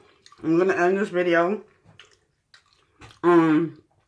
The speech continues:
don't forget to like, comment, and subscribe. Share this video if you care.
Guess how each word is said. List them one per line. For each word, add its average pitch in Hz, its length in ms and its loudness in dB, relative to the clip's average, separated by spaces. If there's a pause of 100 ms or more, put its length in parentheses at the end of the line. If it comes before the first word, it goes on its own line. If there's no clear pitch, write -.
(480)
don't 170 240 0
forget 180 280 -4
to 170 100 -2
like, 156 320 -2
comment, 165 340 -4
and 165 80 -2
subscribe. 151 680 -4 (540)
Share 170 280 -4
this 180 160 -8
video 170 320 -2
if 165 80 -16
you 175 60 -10
care. 156 500 -6